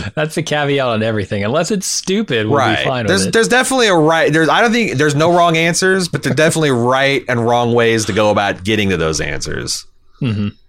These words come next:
Speaker 2: Uh, Landry says, "This week you posed a question on who could do, who could swoop in to save the original William when he's stabbed by Hale's version and suggested Clementine, who we have not seen in that episode.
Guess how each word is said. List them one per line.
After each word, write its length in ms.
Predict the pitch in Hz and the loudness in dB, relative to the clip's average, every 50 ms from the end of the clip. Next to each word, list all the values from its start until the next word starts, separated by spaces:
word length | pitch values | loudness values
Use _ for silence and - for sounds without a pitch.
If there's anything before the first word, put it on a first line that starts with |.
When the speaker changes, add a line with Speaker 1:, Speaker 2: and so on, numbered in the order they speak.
| - - _ _ _ _ _ _ _ _ _ _ _ _ _ _ _ _ _ _ _ _ _ _ - | -20 -20 _ _ _ _ _ _ _ _ _ _ _ _ _ _ _ _ _ _ _ _ _ _ -4
Speaker 2:
Uh, 640 | 104 104 104 104 104 101 101 101 101 101 101 101 98 92 | -2 0 2 2 2 2 2 2 2 2 2 2 2 2
Landry 460 | 110 160 226 285 311 233 156 117 107 | 2 2 2 2 2 2 2 0 0
says, 280 | - - 131 117 113 110 | 0 2 0 0 0 0
"This 200 | 175 208 - - | 0 0 0 0
week 160 | 202 180 - | -2 -4 -4
you 60 | 160 | -2
posed 220 | 151 175 175 160 | 0 0 0 0
a 60 | 151 147 | 0 0
question 380 | - 160 151 147 - - 151 | 0 0 0 2 0 0 0
on 100 | 131 123 | 0 0
who 300 | 117 113 151 165 185 175 | 0 0 2 2 2 0
could 180 | - - 139 120 | -2 -4 -6 -4
do, 580 | 117 135 135 135 139 139 139 139 139 139 135 - 120 | -2 -2 0 2 2 2 2 2 0 0 -2 -2 0
who 140 | 151 185 | 0 0
could 120 | 180 180 143 | 0 0 -2
swoop 380 | - - - 165 180 185 - | -2 -2 0 0 0 0 2
in 140 | 165 156 151 | 0 0 2
to 80 | 143 131 | 0 0
save 240 | - - 135 135 127 | 0 0 0 0 0
the 80 | 123 | -2
original 360 | 113 117 120 117 117 117 110 | 0 0 0 -2 -2 -2 0
William 360 | 98 104 107 104 104 107 104 98 | 0 2 2 2 2 0 0 0
when 100 | 95 92 | 0 0
he's 180 | 101 92 87 | 0 -2 -2
stabbed 360 | - - 110 104 107 104 95 | -2 -2 -2 0 0 -2 -2
by 120 | 92 87 85 | -2 -4 -2
Hale's 340 | 82 107 107 110 110 101 87 | -2 0 0 0 0 -2 -2
version 380 | 85 92 90 92 85 - 92 90 | -2 0 0 0 0 -2 -2 -2
and 120 | 85 85 | -2 -2
suggested 460 | 82 - 82 - 101 98 90 - 80 - | -4 -4 -4 -2 -2 -2 -2 -4 -6 -6
Clementine, 720 | - - 139 139 117 85 - 80 76 73 73 73 71 71 | -4 -2 -2 0 -2 -2 -2 -4 -4 -4 -4 -6 -8 -6
who 160 | - 104 104 | -4 -2 -2
we 120 | 98 101 101 | 0 0 -2
have 140 | 98 90 | -2 -2
not 220 | 95 110 123 - - | -2 -2 -2 -2 -2
seen 300 | - - 160 160 151 127 | -4 -2 -2 -2 0 0
in 60 | 101 | 0
that 140 | 98 98 104 | 0 0 2
episode. 640 | 120 135 - - - - - 78 - - - - | 0 0 -2 -4 -6 -6 -6 -6 -6 -6 -8 -10